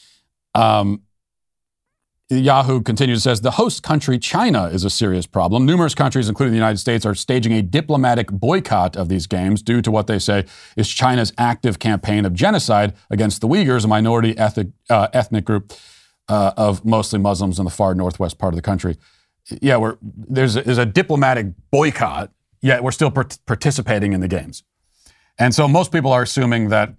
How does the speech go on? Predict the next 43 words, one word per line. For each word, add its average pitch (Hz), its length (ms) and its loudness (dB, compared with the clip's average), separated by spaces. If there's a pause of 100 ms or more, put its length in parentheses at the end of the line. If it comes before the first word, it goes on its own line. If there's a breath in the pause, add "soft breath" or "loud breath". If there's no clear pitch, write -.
(920)
because 120 260 2
of 107 100 -2
China's 117 420 0
genocide 110 600 2
and 101 80 -2
their 101 80 -2
human 101 220 -2
rights 160 240 0
violations, 98 580 -2
that's 107 220 0
why 101 100 -4
people 95 200 -6
aren't 92 120 -4
interested 90 340 -4
in 85 40 -6
the 82 60 -4
games. 107 280 0
And - 300 -6
that's 131 100 2
the 127 60 -6
thing 117 120 -2
people 101 180 -2
are 92 80 -2
focusing 101 460 -2
on, 92 80 -2
is 90 60 -4
like, 90 80 -10
why, 110 500 0 (320)
why 123 240 4
are 131 80 0
we, 117 400 2 (240)
uh, 113 80 -8
participating 127 760 -2
in 117 60 -2
the 110 80 0
games? 110 400 -2
Why 120 200 2
are 131 80 -2
we 113 100 -2
allowing 120 440 0
this 120 160 -4
to 107 100 -2
happen? 104 360 0